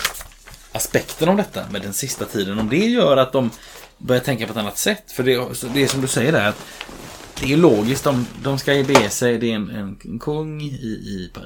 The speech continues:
det här landet, ja, men vi beger oss till kungapalatset. Det säger Jesus själv någon gång. Vi pratar om döparen. De som har fina kläder bor i kungapalatset. Eh, det var en passus. Eh, men så, så,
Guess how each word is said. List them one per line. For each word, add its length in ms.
det 60
här 100
landet, 600
ja, 200
men 140
vi 120
beger 280
oss 120
till 320
kungapalatset. 920
Det 60
säger 180
Jesus 260
själv 280
någon 140
gång. 360
Vi 60
pratar 220
om 80
döparen. 300
De 100
som 100
har 40
fina 260
kläder 260
bor 100
i 40
kungapalatset. 640
Eh, 180
det 60
var 60
en 60
passus. 420
Eh, 420
men 200
så, 120
så, 140